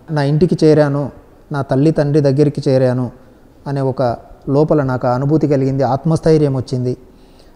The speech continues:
విశ్వాసం కుదిరింది పత్రిజీ గారి పట్ల, ఈ పిరమిడ్ పద్దెనిమిది ఆదర్శ సూత్రాల పట్ల. ఇదంతా నా లోపల ఆ పాజిటివ్ దృక్పథాన్ని పెంచింది. మూడు రోజులు అక్కడ కర్నూలులో ధ్యానయజ్ఞంలో మరి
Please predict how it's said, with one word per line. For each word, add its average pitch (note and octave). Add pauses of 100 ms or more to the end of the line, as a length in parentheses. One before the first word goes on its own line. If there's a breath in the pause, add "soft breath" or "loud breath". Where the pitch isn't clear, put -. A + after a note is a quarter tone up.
(100)
విశ్వాసం F3
కుదిరింది C3 (540)
పత్రిజీ C3+
గారి A#2+
పట్ల, B2+ (960)
ఈ C#3
పిరమిడ్ C#3+
పద్దెనిమిది C3+
ఆదర్శ C3
సూత్రాల B2+
పట్ల. B2+ (420 soft breath)
ఇదంతా E3
నా G3
లోపల D#3+ (560)
ఆ D3
పాజిటివ్ D3+
దృక్పథాన్ని C#3+
పెంచింది. C3 (460 soft breath)
మూడు D#3+
రోజులు F#3
అక్కడ D#3
కర్నూలులో D3 (160)
ధ్యానయజ్ఞంలో C#3 (560 soft breath)
మరి C3+